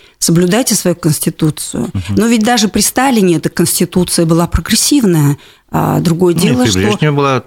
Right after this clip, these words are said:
Speaker 2: очень хорошая
Speaker 1: Да.
Speaker 2: конституция.
Speaker 1: Ну, при Брежневе там хотя бы считается, что это как такие наши,
Speaker 2: Там, конечно,
Speaker 1: э,
Speaker 2: была
Speaker 1: наста-
Speaker 2: статья, там что-то такое, руководящей, да, и направляющей силе К П С С,
Speaker 1: Партии.
Speaker 2: да, что-то такое
Speaker 1: Мгм.
Speaker 2: было.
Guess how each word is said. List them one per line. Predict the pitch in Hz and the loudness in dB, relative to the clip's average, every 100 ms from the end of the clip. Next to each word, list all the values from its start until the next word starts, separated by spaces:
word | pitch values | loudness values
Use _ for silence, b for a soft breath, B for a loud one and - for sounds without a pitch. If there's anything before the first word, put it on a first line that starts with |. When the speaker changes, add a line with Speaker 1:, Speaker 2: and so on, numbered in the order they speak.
| - | -6
Speaker 2:
очень | 110 - 104 | -6 -4 -6
хорошая | 113 104 - 95 | -4 -4 -4 -4
Speaker 1:
Да. | 185 | 0
Speaker 2:
конституция. | 180 190 170 - - | 2 0 -2 -6 -6
Speaker 1:
Ну, | - 285 | -2 0
при | 240 | 0
Брежневе | 226 247 220 208 | 0 0 2 0
там | 185 180 | 0 -2
хотя | - 175 165 | -2 -2 -2
бы | 160 | 0
считается, | - - 165 - | -2 0 -2 0
что | - 185 | -2 -2
это | 156 175 | -4 -4
как | - 151 | -4 -6
такие | - 156 - 165 160 | -6 -6 -2 0 2
наши, | 156 131 113 | 2 0 0
Speaker 2:
Там, | 123 | 0
конечно, | 120 117 123 | -2 0 0
Speaker 1:
э, | |
Speaker 2:
была | 117 120 117 | 2 2 0
Speaker 1:
наста- | 180 117 | 0 -2
Speaker 2:
статья, | - 120 110 | -2 -2 -2
там | 101 98 | -4 -6
что-то | 90 - 101 | -4 -4 -4
такое, | - 95 101 | -4 -6 -4
руководящей, | 95 - 104 101 - 95 | -4 -4 -2 -2 -2 -4
да, | 95 92 92 90 87 87 87 87 87 | -2 0 0 0 0 0 0 0 0
и | 85 | 0
направляющей | 95 95 98 98 - 95 | -2 -2 -2 -2 -4 -4
силе | - 92 87 87 85 80 | -2 0 0 0 0 -2
К | 98 | -4
П | 90 98 | -2 -2
С | - | -2
С, | |
Speaker 1:
Партии. | - 80 - | -4 -4 -8
Speaker 2:
да, | 82 80 | -8 -8
что-то | - - 170 | -6 -2 0
такое | 151 | 2
Speaker 1:
Мгм. | - | 0
Speaker 2:
было. | B | B